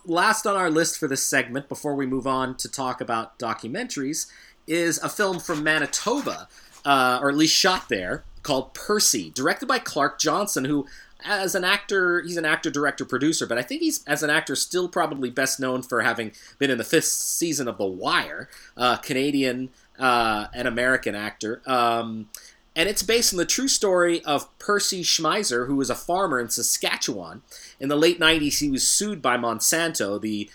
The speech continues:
of course, the global agribusiness conglomerate. Uh, Monsanto include, uh, it, it accused Percy of growing canola seeds that included their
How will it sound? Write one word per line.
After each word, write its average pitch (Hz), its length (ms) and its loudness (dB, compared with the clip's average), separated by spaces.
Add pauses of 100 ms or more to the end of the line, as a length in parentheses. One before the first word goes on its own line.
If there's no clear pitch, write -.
(160)
of - 60 -20
course, 117 240 0
the 113 80 -2
global 117 580 2
agribusiness 117 720 -4
conglomerate. 113 720 -2 (340)
Uh, 123 360 0
Monsanto 156 480 2
include, 139 480 0 (120)
uh, 143 200 -6
it, 143 260 -10 (260)
it 165 460 -2
accused 208 600 -4 (180)
Percy 175 500 0
of 127 300 -2
growing 139 340 0
canola 151 540 2
seeds 117 420 0
that 120 240 0
included 131 520 -2
their 117 260 2